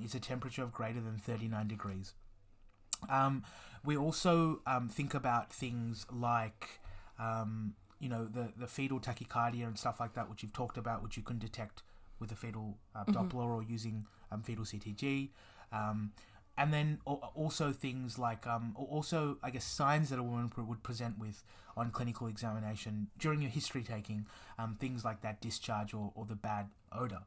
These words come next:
Speaker 1: There are also, um, I guess, clinical signs that occur within the body, and these are generally what occurs during infection. So this increase in,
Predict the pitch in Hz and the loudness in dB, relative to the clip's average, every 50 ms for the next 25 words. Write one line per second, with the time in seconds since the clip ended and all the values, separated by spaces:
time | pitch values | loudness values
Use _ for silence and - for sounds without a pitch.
0 | - - - - - - - 131 135 143 139 143 147 160 156 - - 170 160 156 | -14 -18 -18 -18 -16 -6 0 4 4 4 4 4 4 2 2 4 6 6 6 8
1 | 151 143 139 - 117 120 120 120 104 113 117 117 - - - - 135 131 131 - | 6 4 2 0 0 0 0 0 0 0 -2 -2 -4 -4 -2 -2 -2 -2 -2 -2
2 | 123 - - 117 113 113 117 107 - 110 110 107 - 123 117 117 110 110 110 127 | -2 0 0 0 2 2 0 -2 -2 -4 -6 -6 -4 -2 -2 -2 -2 -2 -2 0
3 | 143 151 156 143 147 143 143 147 143 127 120 117 117 117 113 113 110 107 110 - | 0 0 2 2 2 2 2 2 0 0 0 0 -2 -2 0 0 0 0 0 -2
4 | - - - - - - - 139 143 156 156 143 139 120 117 110 - - - - | -6 -14 -18 -16 -6 2 4 4 6 6 6 4 4 2 0 -2 -4 -6 -8 -6
5 | - 117 113 113 110 - - 120 113 113 110 107 104 - 117 - - - 123 120 | -2 -2 0 0 -2 -2 -2 -2 -2 0 -2 -2 -2 -2 -4 -4 -2 -2 -2 -2
6 | 120 120 - - - - - - - - - 127 113 120 107 - 127 131 135 - | -2 -4 -6 -10 -16 -16 -16 -16 -10 -2 0 0 2 2 0 0 0 0 0 0
7 | - 127 123 120 - - - 123 117 113 113 110 110 | 0 0 0 0 -2 -4 -2 -2 0 0 0 0 -2